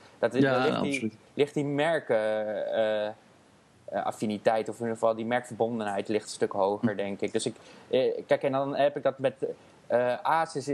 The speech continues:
Speaker 1: kan je er misschien dan een heel klein beetje nog een, eh, nou, een zaak van maken. Maar met Medion en ViewSonic, eh, sorry hoor,
Speaker 2: Nee,
Speaker 1: ik heb
Speaker 2: maar
Speaker 1: er
Speaker 2: ja,
Speaker 1: nog
Speaker 2: dat
Speaker 1: nooit
Speaker 2: zijn
Speaker 1: van gehoord.
Speaker 2: De, de, de, ja, ViewSonic is dan juist het verkeerde voorbeeld. Ik wil zeggen, dat zijn budget tablets, maar ja, als je hem voor vierhonderd euro in de markt gaat zetten,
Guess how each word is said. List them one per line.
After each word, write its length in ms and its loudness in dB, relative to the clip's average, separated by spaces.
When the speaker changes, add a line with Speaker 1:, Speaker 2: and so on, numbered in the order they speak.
Speaker 1:
kan 160 2
je 60 -2
er 100 -2
misschien 240 -2
dan 120 2
een 160 2
heel 160 4
klein 180 -2
beetje 280 0
nog 160 -4
een, 200 0
eh, 220 0
nou, 200 0
een 100 -2
zaak 280 2
van 140 -4
maken. 380 0
Maar 180 -2
met 280 -4
Medion 520 0
en 100 -2
ViewSonic, 800 0
eh, 80 -4
sorry 280 2
hoor, 80 4
Speaker 2:
Nee, 80 4
Speaker 1:
ik 60 2
heb 100 4
Speaker 2:
maar 100 2
Speaker 1:
er 40 2
Speaker 2:
ja, 40 2
Speaker 1:
nog 100 -2
Speaker 2:
dat 80 4
Speaker 1:
nooit 120 2
Speaker 2:
zijn 120 2
Speaker 1:
van 100 0
gehoord. 320 -2
Speaker 2:
De, 220 2
de, 200 0
de, 600 2
ja, 240 2
ViewSonic 480 2
is 100 2
dan 180 2
juist 240 0
het 100 -4
verkeerde 320 0
voorbeeld. 280 0
Ik 80 -10
wil 100 2
zeggen, 220 2
dat 160 2
zijn 180 2
budget 340 2
tablets, 360 0
maar 100 2
ja, 60 2
als 120 -6
je 60 0
hem 100 2
voor 80 -4
vierhonderd 460 2
euro 140 2
in 60 2
de 60 2
markt 240 2
gaat 160 -8
zetten, 300 -2